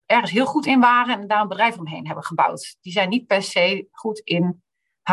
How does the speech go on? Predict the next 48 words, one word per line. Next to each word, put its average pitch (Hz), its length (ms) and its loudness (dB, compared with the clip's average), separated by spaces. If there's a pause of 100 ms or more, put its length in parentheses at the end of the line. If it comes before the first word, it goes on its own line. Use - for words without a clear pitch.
(100)
R 165 340 0
of - 160 -10
goed 196 280 -14
in 175 420 -8 (280)
subsidies 208 460 2
binnenhalen. 156 720 -2 (540)
Hè, 208 160 0
dat 202 200 -2
doet, 220 280 0
doet 214 260 -6
iedereen 220 360 2
er 196 60 -10
gewoon 202 320 -2
ook 196 180 -8
een 196 80 -16
beetje 190 240 -6
bij. 190 320 0
Dus 196 140 -12
het - 120 -20
is 180 80 -8
al 185 60 -4
knap 226 260 0
zat 202 360 0
dat 180 200 -2
ze, 170 540 -2
dat 180 200 0
ze - 260 0
al 185 200 2
die 175 80 -8
dingen 180 180 -8
net 185 160 -4
goed - 160 -8
genoeg 185 220 -6
kunnen 190 300 0
om 170 140 0
een 165 80 -4
goed 175 140 -8
bedrijf 180 320 -2
te 180 100 -16
runnen, 151 320 -10
hè. 190 140 -2
Ik 285 60 -6
bedoel, 190 280 -8
er 180 60 -8
zijn 180 120 0
natuurlijk 185 320 0
wel - 80 4
alleskunners. - 720 -4